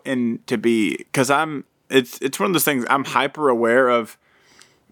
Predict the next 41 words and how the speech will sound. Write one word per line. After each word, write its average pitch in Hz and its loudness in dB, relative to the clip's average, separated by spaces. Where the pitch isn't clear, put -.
like, 123 0
how 120 0
messed 113 -4
up 117 0
and 104 -8
imp-, 110 -8
and 117 0
imperfect 117 -2
I 123 2
am, 156 -2
but 117 -2
yet 127 2
still 135 2
I 127 0
strive 117 -2
so 123 0
much 117 -2
to 117 -2
do 135 0
things, 147 -6
like, 147 0
in 151 -4
a 151 -2
perfect 156 -2
way, 165 -2
'cause 151 0
I 160 4
am 175 -2
a - -6
per-, 120 -14
perfectionist. 113 -6
And 113 -2
I 127 -4
think, 139 -6
um, 113 -4
you 127 0
know, 82 -2
I - -4
think - -6
maybe 117 2
the 101 -2